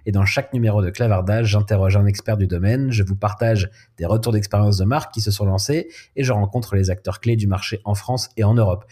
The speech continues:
Et aujourd'hui, j'ai le grand plaisir d'accueillir Geoffrey Boulakia. Salut Geoffrey.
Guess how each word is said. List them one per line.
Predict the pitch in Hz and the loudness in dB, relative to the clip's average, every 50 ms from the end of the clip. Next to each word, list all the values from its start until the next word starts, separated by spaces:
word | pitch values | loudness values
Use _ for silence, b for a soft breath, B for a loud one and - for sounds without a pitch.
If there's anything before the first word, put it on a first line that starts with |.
| B B B B B B | B B B B B B
Et | - 104 | 0 0
aujourd'hui, | 92 90 90 110 135 | 2 2 2 0 0
j'ai | 131 107 95 | 2 0 0
le | 90 | 0
grand | 98 117 131 | 0 -2 -2
plaisir | - - 104 101 123 123 | 0 0 0 0 0 0
d'accueillir | 107 95 98 92 98 117 117 113 - - | -2 -4 -2 -2 -2 0 -2 -2 -4 -6
Geoffrey | 101 98 104 104 101 - - 139 147 - - | 0 2 2 2 2 0 -4 -4 -4 -6 -8
Boulakia. | 101 110 139 143 131 107 - - 107 107 104 | -8 -6 -4 -4 -4 -4 -4 -4 -4 -4 -4
Salut | - - - 104 117 | -6 -4 -2 -2 0
Geoffrey. | 117 117 113 110 - - 104 110 | 2 0 0 0 0 -2 -2 -2